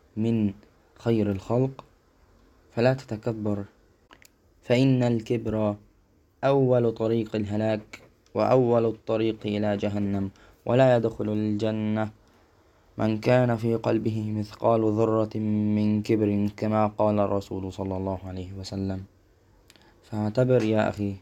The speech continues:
واستفيق، انظر ماذا تقدم، ولا تقلل أو تعظم من شأن نفسك، فإنما أنت عبد،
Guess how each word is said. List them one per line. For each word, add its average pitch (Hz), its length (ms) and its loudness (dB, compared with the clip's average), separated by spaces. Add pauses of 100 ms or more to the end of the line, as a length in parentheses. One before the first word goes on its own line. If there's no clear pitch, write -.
(1040)
واستفيق، 110 1120 -2 (1040)
انظر 113 380 2
ماذا 110 340 2
تقدم، 104 580 -2 (1300)
ولا 127 240 6
تقلل 117 680 -2 (880)
أو 123 100 0
تعظم 127 680 2 (220)
من 127 160 -2
شأن 113 380 -4
نفسك، - 580 -8 (540)
فإنما 120 640 2
أنت 131 180 0
عبد، 131 440 0